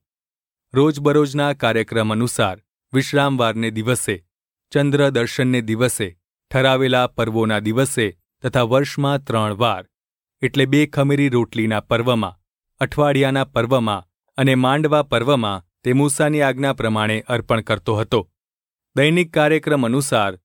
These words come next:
તેના પિતા દાઉદની વિધિઓ પ્રમાણે સુલેમાને યાજકોના કાર્યો માટે યાજકોની ટોળીને નિયુક્ત કરી. યાજકોની સેવા કરવા માટે અને ઈશ્વરના સ્તોત્ર ગાવા માટે લેવીઓને તેઓના કામ પ્રમાણે નિયુક્ત કર્યા.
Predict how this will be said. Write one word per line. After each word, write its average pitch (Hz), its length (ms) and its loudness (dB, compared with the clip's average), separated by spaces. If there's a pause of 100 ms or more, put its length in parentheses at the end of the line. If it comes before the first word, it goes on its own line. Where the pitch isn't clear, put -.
(100)
તેના 123 180 2
પિતા 135 340 0
દાઉદની 135 460 0
વિધિઓ 113 340 0
પ્રમાણે 110 500 -2 (340)
સુલેમાને 143 560 0
યાજકોના 131 680 0
કાર્યો 110 360 0
માટે 110 480 0 (200)
યાજકોની 135 640 0
ટોળીને 113 500 0
નિયુક્ત 120 380 0
કરી. 110 300 -2 (680)
યાજકોની 165 540 2
સેવા 147 360 2
કરવા 139 300 -2
માટે 131 460 0
અને 113 140 0
ઈશ્વરના 123 540 0
સ્તોત્ર 113 460 -2
ગાવા 104 300 0
માટે 110 500 -2 (320)
લેવીઓને 156 540 2
તેઓના 117 380 0
કામ 107 300 -2
પ્રમાણે 107 580 -2
નિયુક્ત 117 380 -2
કર્યા. 110 400 -2